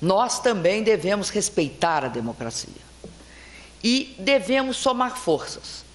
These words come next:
e trabalhar para melhor atender a população.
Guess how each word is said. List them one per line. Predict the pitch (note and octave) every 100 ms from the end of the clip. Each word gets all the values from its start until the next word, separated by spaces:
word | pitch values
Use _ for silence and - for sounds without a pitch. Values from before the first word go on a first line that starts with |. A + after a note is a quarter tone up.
| -
e | D#3
trabalhar | - G3+ G#3+ E3 E3 F3+ - - - - - - -
para | F#3+
melhor | F#3+ G3 E3 D#3+ E3
atender | E3 D3+ C#3 C#3+
a | C#3
população. | C3+ C#3 C#3+ C3 -